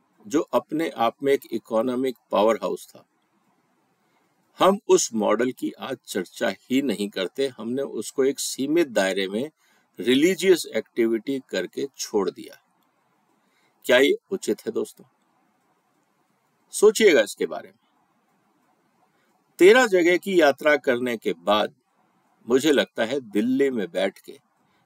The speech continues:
अगर कोई भी इंसान ये सोचता हो कि उसको भारत के बारे में पता है,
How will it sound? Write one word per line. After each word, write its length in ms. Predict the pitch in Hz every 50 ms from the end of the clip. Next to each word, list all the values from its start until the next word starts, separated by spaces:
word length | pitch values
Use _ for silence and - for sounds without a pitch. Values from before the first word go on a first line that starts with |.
| _ -
अगर 240 | 113 120 135 139 131
कोई 320 | _ - 143 160 180 202
भी 120 | - 165
इंसान 500 | - - 123 120 110 - - 127 117 123
ये 280 | 110 101 98 135 160 156
सोचता 400 | - - 113 107 - - - 113
हो 180 | 104 101 113 110
कि 160 | - - -
उसको 440 | - 117 101 - - _ - 113 107
भारत 460 | 95 _ _ 82 87 104 127 131 -
के 140 | - 123 107
बारे 280 | 98 92 92 95 101
में 140 | 101 101 90
पता 320 | - - 87 - - 98
है, 180 | 85 82 80 -